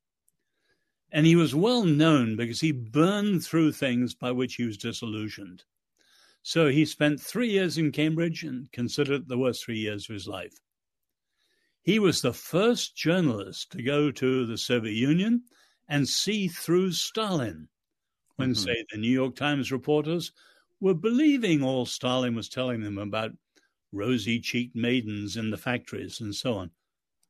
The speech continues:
Speaker 2: And
Speaker 1: Muggeridge
Speaker 2: didn't the New York Times reject his reports from Russia?
Speaker 1: Oh, yeah.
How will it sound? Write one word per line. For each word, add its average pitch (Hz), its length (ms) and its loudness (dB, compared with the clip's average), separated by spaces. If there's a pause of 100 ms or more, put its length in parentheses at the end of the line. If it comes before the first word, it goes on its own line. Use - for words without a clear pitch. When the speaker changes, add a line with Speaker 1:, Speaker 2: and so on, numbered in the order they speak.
(180)
Speaker 2:
And 156 80 0
Speaker 1:
Muggeridge 170 300 4
Speaker 2:
didn't 208 160 8
the 208 80 6
New 196 160 6
York 190 260 6
Times 165 480 2
reject 131 500 2 (280)
his 131 200 0
reports 123 520 -2
from 156 420 -4 (220)
Russia? 156 180 4
Speaker 1:
Oh, 160 160 8
yeah. 170 120 6